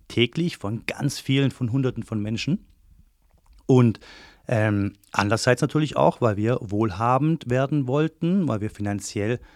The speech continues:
äh, gut dastehen wollen und dadurch, dass wir dann eben auch finanziell gut dastehen, können wir uns auch Zeit kaufen, das heißt, unser Geld dann investieren für Mitarbeiter, für Managers, die dann le-, letztendlich auch, äh, unsere Fit-, Fitnessboutique, ähm, ja,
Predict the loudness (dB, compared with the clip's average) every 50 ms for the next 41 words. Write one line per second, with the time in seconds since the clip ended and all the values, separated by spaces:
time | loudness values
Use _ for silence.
0 | -20 -20 _ _ -6 -4 0 0 0 0 -2 -4 -6 -8 -8 -8 -8 -8 -4 -2
1 | -2 -2 -2 -4 -4 -4 -2 -2 0 0 0 0 0 0 0 0 0 0 0 -2
2 | -4 -14 -20 -20 _ -20 -20 -12 -2 2 2 4 4 2 0 0 -4 -4 -4 -2
3 | -4 -4 -4 -4 -4 -6 -6 -6 -4 -4 -4 -6 -8 -8 -4 -2 -2 0 -2 -2
4 | -4 -2 -2 0 0 0 -2 -4 -8 -4 -2 -2 -2 -2 -2 -2 -4 -4 -4 -2
5 | -4 -4 -4 -4 -4 -6 -8 -8 -10 -10 -12 -12 -12 -10 -12 -12 -14 -8 -4 -4
6 | -4 -4 -2 -2 -2 -2 -2 -2 -2 -2 -2 -2 -4 -6 -6 -4 -4 -6 -4 -2
7 | -4 -4 -4 -6 -8 -10 -8 -6 -2 0 0 0 0 -4 -10 -20 -20 -20 -20 -16
8 | -12 -4 2 2 4 4 4 4 2 2 2 0 0 0 -2 -2 0 -2 -2 -4
9 | -2 -2 -2 0 0 0 -2 -2 -4 -4 -6 -6 -8 -8 -14 -20 -20 _ -20 -12
10 | -8 -8 -6 -4 -2 -4 -2 -4 -4 -6 -6 -6 -8 -8 -8 -8 -6 -6 -6 -6
11 | -6 -4 0 2 2 2 2 -2 _ _ _ _ _ -2 0 0 2 0 0 -2
12 | -4 -4 -4 -4 -4 -4 -6 -6 _ -12 -10 -6 -4 -4 -6 -6 -6 -8 -8 -6
13 | -2 -2 -2 -2 -4 -10 _ -6 -4 -4 -2 -2 -2 -2 -2 -4 -6 -10 _ _
14 | _ -20 _ _ _ _ _ _ _ _ _ _ -2 2 2 2 2